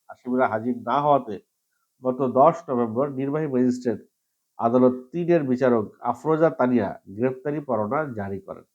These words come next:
আফরোজা তানিয়া। একই সঙ্গে গ্রেপ্তার সংক্রান্ত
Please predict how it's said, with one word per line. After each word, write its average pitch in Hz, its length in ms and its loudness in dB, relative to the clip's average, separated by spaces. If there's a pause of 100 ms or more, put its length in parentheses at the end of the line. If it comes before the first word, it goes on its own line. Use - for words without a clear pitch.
(540)
আফরোজা 127 540 -4
তানিয়া। 87 380 -12 (2500)
একই 175 240 0
সঙ্গে 190 400 4
গ্রেপ্তার 151 380 2
সংক্রান্ত 170 560 -2